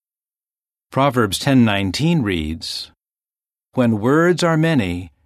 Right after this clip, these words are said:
transgression cannot be avoided, but whoever controls his lips acts discreetly." We may find that our self-control is put to the test when we are using social media.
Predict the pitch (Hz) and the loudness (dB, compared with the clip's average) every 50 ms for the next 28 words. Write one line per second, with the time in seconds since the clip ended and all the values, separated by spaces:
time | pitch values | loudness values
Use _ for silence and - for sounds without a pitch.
0 | _ _ - - 127 120 117 110 104 98 92 123 131 135 127 - 131 127 120 123 | _ _ -6 -2 -2 0 0 0 -2 -2 0 0 0 0 0 0 2 2 2 0
1 | - - 139 135 127 127 123 113 - 117 110 107 104 92 101 95 90 85 85 82 | 0 -2 0 0 2 2 0 0 -2 -2 -2 -2 -2 -2 -2 -2 -2 -4 -8 -12
2 | 85 87 _ _ _ _ _ _ _ _ _ _ 110 120 117 85 95 110 117 127 | -18 -20 _ _ _ _ _ _ _ _ _ _ -2 -2 0 0 0 0 0 2
3 | 160 160 143 123 - - 107 101 - - - 127 147 190 233 240 214 - - 110 | 2 2 0 -2 0 -2 -2 -2 -2 -2 0 0 2 2 2 0 0 -2 -2 -2
4 | 101 87 92 90 85 80 80 80 - - - - - - _ - - 117 120 117 | -2 -4 -4 -4 -4 -4 -4 -6 -8 -8 -8 -8 -10 -12 _ -6 -4 -2 -2 -2
5 | 107 - - - - - - - 85 - - - 123 139 160 - - 92 87 85 | -2 -4 -8 -12 -12 -10 -8 -6 -6 -6 -2 0 0 0 0 0 -4 -8 -12 -12
6 | 85 - _ _ _ _ _ _ _ _ _ _ _ _ _ _ _ _ _ _ | -12 -18 _ _ _ _ _ _ _ _ _ _ _ _ _ _ _ _ _ _
7 | _ _ _ _ _ _ _ _ _ _ _ - 185 226 220 220 180 147 - - | _ _ _ _ _ _ _ _ _ _ _ -2 0 0 2 2 0 0 0 0
8 | 160 139 113 107 113 127 110 110 104 104 101 101 98 - - 147 147 135 - - | 0 0 2 2 2 2 2 2 2 2 0 0 0 0 0 0 0 0 -2 -4
9 | 113 98 - - - 160 151 120 107 104 92 85 - - 170 160 165 - 104 87 | -4 -4 -4 -2 0 2 2 2 2 0 -2 -2 -2 -2 -2 0 0 -2 -4 -4
10 | 95 82 - - - 175 143 110 101 101 - - - 101 104 113 110 110 104 117 | -4 -6 -8 -8 -4 -4 -2 -2 -2 -2 -4 -6 -6 -6 -4 -2 -2 -2 0 -2
11 | 113 107 107 107 123 165 220 240 190 190 143 123 - - 143 147 131 - - 120 | -2 -2 -2 -2 -2 0 0 0 2 0 0 0 0 0 0 0 0 0 -2 0
12 | 113 113 123 127 123 104 92 80 - - | 2 4 4 4 2 2 -2 -6 -8 -12